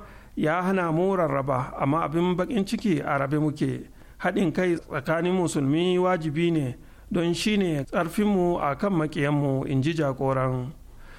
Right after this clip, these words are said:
Ministan tsaron ƙasar Japan, Yasukazu Hamada, ya buƙaci sojojin ƙasar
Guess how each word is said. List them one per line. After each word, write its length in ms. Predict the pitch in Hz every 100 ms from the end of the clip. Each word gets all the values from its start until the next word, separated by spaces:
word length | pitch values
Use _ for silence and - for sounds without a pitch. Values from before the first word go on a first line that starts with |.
| - - -
Ministan 480 | 220 220 294 339 269
tsaron 360 | 202 185 214 233
ƙasar 240 | 240 247
Japan, 520 | 214 254 196 180 170 - - -
Yasukazu 960 | 214 240 220 208 202 185 190 165 151
Hamada, 640 | 139 143 156 165 160 156 -
ya 160 | - 226
buƙaci 400 | 247 196 165 214
sojojin 480 | 220 214 220 226 226
ƙasar 400 | 233 240 180